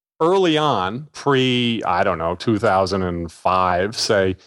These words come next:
you had to basically, if you wanted to auto trade, you had to go to the website. You had to say, "Okay, I like, um, trading system number one two three four.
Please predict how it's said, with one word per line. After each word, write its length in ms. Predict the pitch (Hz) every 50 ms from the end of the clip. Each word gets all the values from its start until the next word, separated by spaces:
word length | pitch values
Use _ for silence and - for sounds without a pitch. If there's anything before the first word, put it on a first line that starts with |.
| _ _ _
you 120 | 131 135 139
had 260 | 143 160 156 156 147
to 140 | - 151 147
basically, 540 | 120 - 156 160 165 160 - 170 - 151 131
if 100 | 123 151
you 100 | 175 196
wanted 320 | 196 202 190 185 170 143 -
to 80 | 156
auto 300 | - 131 120 120 117 113
trade, 280 | 113 - - 110 104 107
you 80 | 110
had 140 | 104 117 113
to 60 | -
go 180 | 95 95 127 151
to 80 | 180 190
the 80 | 202
website. 520 | 156 117 101 98 - - - 90 - - -
You 180 | - _ _
had 100 | 113 101
to 60 | -
say, 140 | - - 127
"Okay, 320 | 120 131 123 - 127 101 - -
I 120 | - 117
like, 500 | 117 123 127 135 147 156 160 151 - _ -
um, 640 | 127 131 120 120 117 117 117 113 113 113 113 117
trading 400 | 113 - - 139 127 127 123 123
system 480 | 113 - - - - - - 123 113 110
number 320 | 110 107 107 107 107 104
one 220 | 101 101 110 110 110
two 180 | - - 113
three 240 | 101 - - 110 101
four. 580 | - - - 180 170 165 165 160 160 156 156